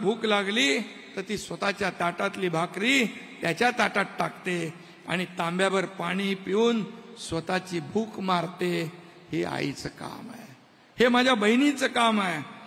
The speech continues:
आणि म्हणूनच मी आपल्याला एवढंच सांगतो की अनेक प्रसंग आयुष्यामध्ये, जीवनामध्ये प्रत्येकाच्या आले असतील. आणि म्हणून प्रत्येकाच्या आयुष्यामध्ये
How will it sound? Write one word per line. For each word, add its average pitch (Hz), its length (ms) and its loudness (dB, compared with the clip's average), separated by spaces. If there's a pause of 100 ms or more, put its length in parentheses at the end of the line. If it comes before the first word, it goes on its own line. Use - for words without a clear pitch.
(180)
आणि 180 160 -2
म्हणूनच 185 600 2 (760)
मी 175 160 0
आपल्याला 170 420 0
एवढंच 160 300 -4
सांगतो 117 400 -12 (540)
की 170 200 2 (100)
अनेक 214 500 2 (1200)
प्रसंग 226 440 2 (680)
आयुष्यामध्ये, 175 800 -2 (680)
जीवनामध्ये 196 640 2
प्रत्येकाच्या 214 680 0
आले 202 180 2
असतील. 214 400 -2 (560)
आणि 240 140 6
म्हणून 240 420 4 (100)
प्रत्येकाच्या 262 920 2
आयुष्यामध्ये 247 840 4